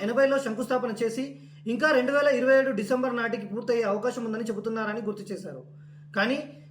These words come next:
కేసీఆర్ రెండు వేల పదహారులో కాళేశ్వరం శంకుస్థాపన చేసి ఐదారేళ్లలోనే ప్రపంచంలోనే అతిపెద్ద లిఫ్ట్ ఇరిగేషన్ ప్రాజెక్టు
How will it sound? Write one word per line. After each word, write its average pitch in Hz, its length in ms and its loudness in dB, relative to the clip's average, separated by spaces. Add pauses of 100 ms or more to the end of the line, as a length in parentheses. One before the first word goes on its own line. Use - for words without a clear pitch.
(120)
కేసీఆర్ 277 400 4
రెండు 254 180 4
వేల 285 120 4
పదహారులో 254 480 4
కాళేశ్వరం 247 540 0
శంకుస్థాపన 220 500 -4
చేసి 214 520 -4 (340)
ఐదారేళ్లలోనే 277 840 4
ప్రపంచంలోనే 269 760 0
అతిపెద్ద 269 440 0
లిఫ్ట్ 220 260 2
ఇరిగేషన్ 247 540 0
ప్రాజెక్టు 220 600 -4